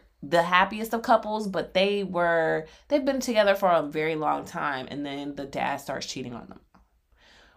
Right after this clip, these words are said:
Or Lamar is beating up on his baby mama. Or Terry is cheating on his baby. It's like, if every time there's an opportunity to show Black love in a positive, healthy way,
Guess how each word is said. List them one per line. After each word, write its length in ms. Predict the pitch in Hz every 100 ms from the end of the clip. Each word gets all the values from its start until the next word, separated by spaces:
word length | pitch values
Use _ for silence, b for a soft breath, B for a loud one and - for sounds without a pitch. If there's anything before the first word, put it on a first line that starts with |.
| _
Or 760 | 156 156 147 135 131 131 131 - _ _
Lamar 680 | 139 175 165 160 151 147 147
is 160 | 143
beating 280 | 143 143 135
up 140 | 101 -
on 100 | 139
his 160 | 131
baby 240 | - - 71
mama. 400 | - - - - _
Or 720 | 165 165 151 143 120 139 - -
Terry 640 | - 180 170 160 156 285
is 120 | 151
cheating 300 | - - -
on 120 | -
his 140 | 123 -
baby. 220 | - _ B B B -
It's 200 | 247 285
like, 280 | 247 196 - -
if 300 | 254 254 254 -
every 640 | 240 285 294 294 285 240 -
time 320 | 254 233 226
there's 160 | 220 226
an 80 | 208
opportunity 880 | - - 175 190 208 202 196 196
to 180 | 190 180
show 560 | 175 - 180 175 175 165
Black 360 | 156 151 170 170
love 380 | 160 160 160
in 120 | - 151
a 80 | 143
positive, 560 | - 151 156 160 156
healthy 400 | 151 160 151 151
way, 540 | 147 143 143 151 170